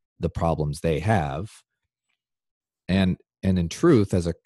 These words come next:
as a coach, in my case, for consultants and folks alike, you know, while travel, i-,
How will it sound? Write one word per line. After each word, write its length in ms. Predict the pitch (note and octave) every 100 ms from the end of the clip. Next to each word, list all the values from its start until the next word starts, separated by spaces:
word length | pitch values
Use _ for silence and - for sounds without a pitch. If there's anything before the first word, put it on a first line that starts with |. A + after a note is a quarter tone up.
| -
as 160 | F#2 D#2+
a 80 | -
coach, 480 | - B2+ A#2 - -
in 80 | E2+
my 220 | F#2 G2+
case, 400 | - G2+ G2 -
for 160 | - -
consultants 680 | E2 - F#2+ - F#2 -
and 100 | E2+
folks 320 | - F2+ -
alike, 520 | F2+ E2+ F2 E2 - _ _ _ _ _ _ _ _
you 140 | -
know, 120 | F#2 E2
while 280 | E2+ E2
travel, 640 | - G#2+ A#2 A#2+ G2+ F#2 - - -
i-, 80 | -